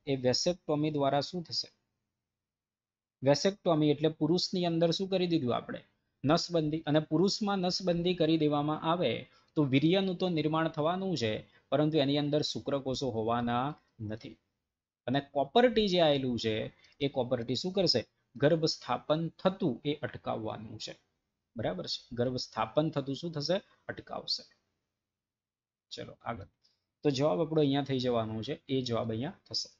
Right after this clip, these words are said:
ગર્ભ નિરોધક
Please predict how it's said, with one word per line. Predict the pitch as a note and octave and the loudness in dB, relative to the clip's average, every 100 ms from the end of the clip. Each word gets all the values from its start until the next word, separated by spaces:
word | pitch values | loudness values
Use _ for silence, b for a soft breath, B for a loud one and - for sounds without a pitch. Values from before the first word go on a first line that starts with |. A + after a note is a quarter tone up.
| _ _ _ _ _ _ _ _ _ - - b b b - | _ _ _ _ _ _ _ _ _ -20 -20 b b b -6
ગર્ભ | B2 D#3+ G#3 | 4 6 6
નિરોધક | G3 G3 G3+ F3 G3 G3 | 4 2 2 4 2 2